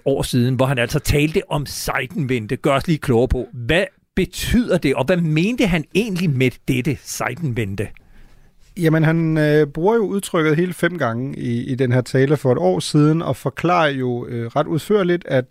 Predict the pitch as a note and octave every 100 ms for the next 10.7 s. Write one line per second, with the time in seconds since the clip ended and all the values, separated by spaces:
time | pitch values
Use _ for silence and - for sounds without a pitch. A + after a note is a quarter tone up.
0 | - - F3 - F#3 C#3+ C3+ C3+ C3 A#2+
1 | - E3+ D3+ C3 A#2+ A#2+ B2 C3+ C#3 C3+
2 | B2+ C#3+ - - A#2+ - - D3 B2 A#2
3 | - A#2 F#3+ A3+ A#3 - E3 C#3 E3 D3+
4 | - C3+ B2+ D3 D#3+ - E3 D3 - C3+
5 | D3 C#3 A2+ - B2+ A#2+ E3 E3+ G3 A3+
6 | - - - - _ _ - F3 F#3+ F#3+
7 | - F3+ E3+ C3 D3+ D3+ B2+ B2 C#3+ E3+
8 | B2+ - E3+ E3 C3+ D#3+ G3 F#3 D#3+ -
9 | B2+ - C#3 - B2 B2+ A#2 A2+ E3 D#3
10 | - C3+ A#2+ A2+ C#3+ F#3